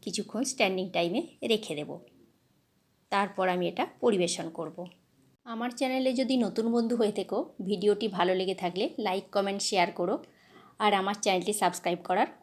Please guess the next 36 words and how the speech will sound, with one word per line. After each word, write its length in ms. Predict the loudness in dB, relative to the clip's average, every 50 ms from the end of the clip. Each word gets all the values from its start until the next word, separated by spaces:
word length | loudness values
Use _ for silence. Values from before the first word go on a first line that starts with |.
| _ 0
অনুরোধ 420 | 2 4 4 4 2 2 0 2 0 0
রইল। 180 | 0 0 -2 -6 -8 -12 -20 _ _ -20 _ _
আর 100 | -4 -2 2 2
যেসব 260 | 2 4 4 2 2 2
বন্ধুরা 320 | 2 4 4 4 2 2 0 2
Facebook 360 | 0 0 2 0 -4 -6 0 2
পেজ 160 | 2 2 2 0
থেকে 160 | -4 -4 -2 -2
দেখছো, 280 | -4 -4 -4 -4 -4 -4 -4 -2
তারা 160 | -2 -2 0 0
আমার 160 | -2 -2 -4 -2
পেজটি 320 | -4 -4 -6 -4 -4 -4 -4 -4 -6 -12 _ _ _ _ _ _
ফলো 240 | 0 2 2 2 0
করে 220 | 0 0 0 0 0
নেওয়ার 260 | 0 0 0 0 0 -2 -6 -18 _ _
অনুরোধ 400 | 2 2 4 4 4 2 2 0 0 -2
রইল। 200 | -2 -2 -2 -4 -6 -8 -10 -16 -20 _ -20 -20 -20 -20 -20 -20 _ _ _ _ _
আর 100 | -8 -8 -6 -2
পাশে 260 | -2 -2 0 0 -2
থাকা 220 | 0 0 0 0 0
বেল 240 | 2 4 2 4 6
আইকনটা 460 | 4 4 4 2 0 0 0 2 0 0 -2 -2 -8 _
প্রেস 220 | 4 4 4 4 0 0
করে 160 | 0 0 2 0
দিও, 180 | 0 -2 -2 -4 -2 -2
তাহলে 280 | -2 0 2 0 0 0
কি 120 | 0 0
হবে, 220 | 0 2 0 0 0 -2 -2 -2
আমি 140 | -2 -2 0
যখন 300 | 0 0 0 0 -2 -4 -2
কোনো 200 | 0 0 0 2
নিত্য 280 | 0 0 -2 -2 -4 -4 -4
নতুন 240 | -4 -2 -2 -2 0
ভিডিও 280 | 0 -2 -2 0 2 4 4
আপলোড 360 | 2 2 0 0 -2 -2 -2 -2
করব, 260 | -2 -2 -2 0 0